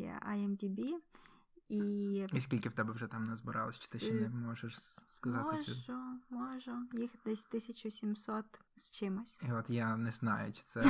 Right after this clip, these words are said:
Speaker 1: <laughs>
Speaker 2: багато, чи ні, бо хтось, певно, точно такий: «Ого,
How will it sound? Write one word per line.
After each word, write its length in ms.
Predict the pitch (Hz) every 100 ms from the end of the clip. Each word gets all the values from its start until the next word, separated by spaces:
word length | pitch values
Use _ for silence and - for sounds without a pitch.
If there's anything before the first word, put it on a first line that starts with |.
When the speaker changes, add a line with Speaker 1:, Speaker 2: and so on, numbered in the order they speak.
| -
Speaker 1:
<laughs> 80 | 269
Speaker 2:
багато, 380 | 120 127 127 120
чи 200 | - 110
ні, 200 | 117 135
бо 360 | 110 107 110 - - - -
хтось, 260 | - 117 - - - -
певно, 320 | 107 107 107
точно 400 | - 104 - 107
такий: 440 | 113 - 107 110 - - -
«Ого, 640 | - 131 127 110 117 123